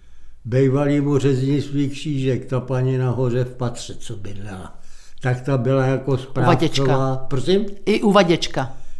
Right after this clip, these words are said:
Speaker 1: No, no, no, no, no. Správcová toho kina.
Speaker 2: Takže a pak, pak si pamatuje, pak se přesunulo kino do, pak se vystavilo v šedesátých letech kino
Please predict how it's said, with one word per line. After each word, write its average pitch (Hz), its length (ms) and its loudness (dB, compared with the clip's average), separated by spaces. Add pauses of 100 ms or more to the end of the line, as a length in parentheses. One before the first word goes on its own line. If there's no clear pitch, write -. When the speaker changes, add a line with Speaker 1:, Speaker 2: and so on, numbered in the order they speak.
Speaker 1:
No, 170 320 4
no, 160 240 4
no, 147 260 4
no, 127 240 6
no. 113 240 6 (580)
Správcová 131 760 0
toho 120 340 -2
kina. 104 360 -6 (920)
Speaker 2:
Takže 170 220 2
a - 80 -2
pak, 185 160 0
pak 190 180 0
si 226 120 -2
pamatuje, 202 320 2
pak 190 160 -4
se 190 100 -2
přesunulo 196 540 0
kino 190 580 0
do, 147 400 -2
pak 165 140 -6
se 180 80 -2
vystavilo 180 420 0
v - 140 -6
šedesátých 180 640 0
letech 180 460 -2
kino 175 320 0